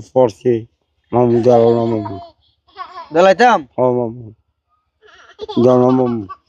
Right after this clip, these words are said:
Speaker 2: আবার যদি এমন ভুল করেন, তাহলে কিন্তু আর টাকা দেব না।
Speaker 1: আচ্ছা, আর কথা, মামু, আমার ভুল হয়েছে, মামু।
Speaker 2: আপনার ভুল হয়েছে?
Speaker 1: হ্যাঁ, মামু।
Speaker 2: আচ্ছা, দিচ্ছি। শুধু লন্ডন প্রবাসী আবুল ইস ভাইয়ের পক্ষ থেকে আপনাকে দুই হাজার টাকা দিলাম, এই নেন।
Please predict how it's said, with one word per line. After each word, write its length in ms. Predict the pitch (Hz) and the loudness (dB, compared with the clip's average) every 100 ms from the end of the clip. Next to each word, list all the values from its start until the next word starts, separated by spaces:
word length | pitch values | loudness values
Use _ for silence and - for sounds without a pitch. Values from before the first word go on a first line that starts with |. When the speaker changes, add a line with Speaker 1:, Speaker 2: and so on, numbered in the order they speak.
| _ | _
Speaker 2:
আবার 320 | 175 196 254 269 | -2 2 2 2
যদি 180 | 269 254 | 0 2
এমন 240 | 262 254 254 | 2 2 2
ভুল 160 | 208 233 | 4 2
করেন, 340 | 226 269 262 214 | 4 4 4 2
তাহলে 280 | 208 220 226 | 2 4 2
কিন্তু 240 | 214 214 226 | 0 0 4
আর 200 | 214 220 | 4 4
টাকা 180 | 220 220 | 0 0
দেব 160 | 208 175 | -2 -4
না। 120 | 151 127 - | -8 -12 -10
Speaker 1:
আচ্ছা, 240 | 123 139 123 123 110 - - | -6 -2 -2 -2 -4 -12 -4
আর 140 | 127 127 | 0 2
কথা, 220 | 143 123 | 0 2
মামু, 300 | 127 123 120 113 98 _ 104 | 0 2 0 -4 -6 _ -6
আমার 200 | 117 123 | -2 0
ভুল 220 | 127 123 131 | 0 -2 -2
হয়েছে, 220 | 113 104 | -2 -6
মামু। 220 | 101 101 95 _ | -12 -14 -20 _
Speaker 2:
আপনার 200 | _ - 151 | _ -10 -6
ভুল 100 | 160 | -4
হয়েছে? 260 | 175 175 139 - | -4 -4 -4 -4
Speaker 1:
হ্যাঁ, 140 | - 117 | -2 0
মামু। 220 | 110 107 440 381 370 349 415 415 403 - | 2 -2 -6 -10 -14 -14 -14 -12 -14 -14
Speaker 2:
আচ্ছা, 260 | 143 - 160 | -14 -8 -2
দিচ্ছি। 360 | 196 - - 160 - - - _ - | -2 -2 -6 -8 -12 -20 -20 _ -10
শুধু 300 | 269 269 330 | -6 0 2
লন্ডন 420 | 320 285 294 285 262 | 4 4 4 2 2
প্রবাসী 500 | 285 294 294 - 302 359 - _ _ _ | 2 2 2 0 -4 -4 -6 _ _ _
আবুল 360 | - 233 277 302 | -2 -2 0 0
ইস 140 | 311 233 | 0 2
ভাইয়ের 260 | 285 285 262 | 4 4 4
পক্ষ 260 | 294 277 285 | -2 -4 -4
থেকে 280 | 277 269 254 180 - | -4 -4 -2 -4 -6
আপনাকে 340 | 214 262 254 | -8 -6 -4
দুই 140 | 226 254 | -2 -2
হাজার 180 | 247 214 | -2 0
টাকা 180 | 208 208 | -2 -2
দিলাম, 240 | 196 190 190 | 0 0 2
এই 140 | 233 | 2
নেন। 180 | 208 165 | 2 -2